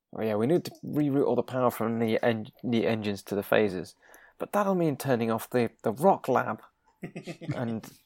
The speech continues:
Speaker 1: you know, the nerd farm, and, but it'll turn off the, it'll have to turn off the lights and the heater to Wesley's ant farm.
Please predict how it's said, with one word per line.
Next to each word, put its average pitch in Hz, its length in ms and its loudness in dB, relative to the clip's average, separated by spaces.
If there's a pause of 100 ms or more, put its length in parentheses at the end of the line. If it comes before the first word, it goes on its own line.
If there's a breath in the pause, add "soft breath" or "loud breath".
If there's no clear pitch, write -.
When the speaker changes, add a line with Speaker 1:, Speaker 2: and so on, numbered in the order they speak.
Speaker 1:
you 117 180 -6
know, 123 220 -10 (420 loud breath)
the 123 80 -2
nerd 151 400 6
farm, 107 400 2
and, 123 180 -4
but 156 80 6
it'll 131 140 2
turn 233 260 2
off - 160 0
the, - 80 0
it'll - 140 0
have 226 100 -2
to - 80 -14
turn 202 160 -2
off 170 120 0
the 147 80 4
lights 160 320 2
and 156 80 -4
the 147 40 2
heater 185 300 0
to 117 240 0
Wesley's 135 340 -2
ant 180 240 -2
farm. - 340 -6